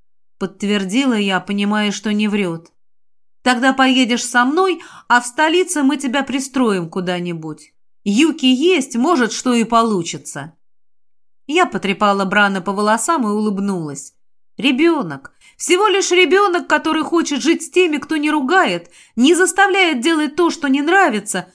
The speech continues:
и покупает вкусняшки". Но у Брана запросы, вероятно, меньше.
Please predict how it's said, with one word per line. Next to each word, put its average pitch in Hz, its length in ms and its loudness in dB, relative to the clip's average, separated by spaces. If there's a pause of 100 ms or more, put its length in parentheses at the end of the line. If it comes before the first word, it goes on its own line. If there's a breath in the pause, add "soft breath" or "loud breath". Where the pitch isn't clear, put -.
(160 soft breath)
и 392 140 0
покупает 233 580 0
вкусняшки". 196 840 -8 (800)
Но 349 300 4
у 392 40 -2
Брана 392 360 4
запросы, 339 500 0
вероятно, 277 560 0
меньше. 180 560 -4